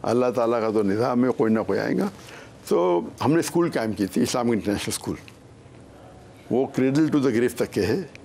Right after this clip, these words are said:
cradle to A level था। फिर हमारा इरादा था grave तक के करना, कि तालीम दोनों जहाँ के लिए।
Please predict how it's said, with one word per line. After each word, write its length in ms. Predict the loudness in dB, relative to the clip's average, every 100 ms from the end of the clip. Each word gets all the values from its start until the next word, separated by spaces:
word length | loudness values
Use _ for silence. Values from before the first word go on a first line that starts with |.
| -4
cradle 240 | 0 2 2 -2 -14 -20 -20 -2
to 300 | 2 2 2
A 180 | 0 2
level 260 | 2 0 -2
था। 60 |
फिर 160 | -2 0
हमारा 320 | 2 2 0 0
इरादा 300 | 0 2 2
था 60 | 2
grave 200 | 0 0
तक 100 | -2
के 120 | -2 -4
करना, 260 | -4 -4 -6 -10 -20 -20 -20 -20 -20 -20 -20 -20 -20 -20 -20 -20 -12 -2
कि 200 | 2 2
तालीम 420 | 0 0 2 4
दोनों 180 | 4 2
जहाँ 180 | 0 -2
के 140 | -6
लिए। 220 | -6 -10